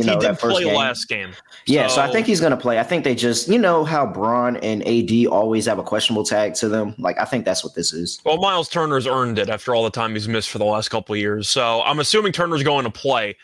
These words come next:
Speaker 2: I'm just
Speaker 1: Yeah.
Speaker 2: throwing it out there. He technically does have a questionable tag next to his name.
Speaker 1: Mm-hmm.
Speaker 2: He had four blocks in twenty-four minutes
Speaker 1: <laughs>
Speaker 2: against the Bulls. Like, can the Nets trade for this guy?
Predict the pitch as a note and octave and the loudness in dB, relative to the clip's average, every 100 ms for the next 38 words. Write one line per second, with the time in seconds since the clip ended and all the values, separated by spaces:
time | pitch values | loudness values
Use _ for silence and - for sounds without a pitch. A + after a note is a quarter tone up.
0 | - _ - D3+ D#3+ F#3 E3 C#3+ C#3 C#3 | -20 _ -6 -4 -2 0 0 0 0 -2
1 | - B2+ A#2 C3 - B2+ C#3 C3 C3 A#2+ | -2 -2 0 -2 -4 -6 -6 -4 -2 0
2 | B2 A#2 A#2 A2+ B2 A#2+ C#3 C#3 C3 C#3 | -2 -2 -6 -4 -2 -4 -2 -4 -2 -2
3 | C#3 D3 - D3+ C#3+ D3 D3+ D3+ - - | -2 -6 -4 -2 0 0 -2 -4 -8 -20
4 | _ A#2 A#2+ A#2+ - - _ _ _ _ | _ -2 0 -2 -6 -20 _ _ _ _
5 | _ _ _ - D4 - - - - E3+ | _ _ _ -4 -2 -4 -12 -10 -2 2
6 | F#3+ F#3 C3+ C3 C#3 D3+ C#3+ B2 - B2 | 2 2 0 0 0 -2 -4 -4 -4 -2
7 | B2 B2+ B2 G2+ A2+ - - _ _ _ | -2 -2 -2 -2 -4 -6 -10 _ _ _
8 | - A2 A2 B2+ - - - - B2+ C3 | -6 -2 0 0 -2 -6 -8 -6 -4 -4
9 | - A#2 A2+ A#2 C3 - - B2 - _ | -4 -2 0 0 0 -6 -4 -4 -4 _
10 | _ _ _ _ _ - F#3+ G3 E3+ G3+ | _ _ _ _ _ -4 0 0 0 -2
11 | - - E3+ E3 - G3 F3+ - G3 G3+ | -2 -2 0 -2 -2 -2 0 0 -2 -2